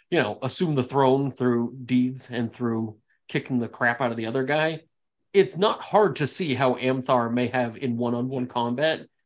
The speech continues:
absolutely, like, you know, dunked whoever came before him. But he comes over and he takes a peek at the blade, and witnessing the sort of ambient shock that kind of travels through it, little static wisps around it, um,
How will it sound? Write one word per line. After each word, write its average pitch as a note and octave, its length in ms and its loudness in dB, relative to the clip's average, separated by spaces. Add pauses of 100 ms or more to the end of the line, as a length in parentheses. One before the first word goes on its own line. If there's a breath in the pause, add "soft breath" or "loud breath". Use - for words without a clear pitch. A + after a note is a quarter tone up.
(160)
absolutely, C#3+ 720 0
like, A#2+ 280 -2 (440)
you D3 120 -2
know, A2 140 -2 (120)
dunked C3+ 380 2 (100)
whoever B2+ 340 0
came A#2+ 220 -4
before A#2 320 -4
him. F#2 300 -14 (500 soft breath)
But C3+ 180 0
he E3+ 200 -4
comes F3 260 0
over C3 300 4
and A#2+ 100 0
he C3 140 -8
takes B2+ 280 -2
a A#2+ 60 -8
peek B2+ 220 -4
at A#2+ 100 -4
the B2 80 -4
blade, A2+ 480 -6 (340 soft breath)
and A2+ 440 -4
witnessing D#3 640 -4
the B2 260 0
sort F3 200 -2
of B2+ 220 0
ambient C#3 500 -2
shock - 460 -4 (120)
that C3 220 -2
kind B2+ 160 -4
of G#2+ 60 -8
travels A#2+ 400 -4
through A#2 120 -4
it, G2 40 -6
little B2 180 -2
static B2 460 -4
wisps - 640 -6
around B2+ 360 -2
it, F3+ 220 -6 (400 soft breath)
um, A2+ 600 -4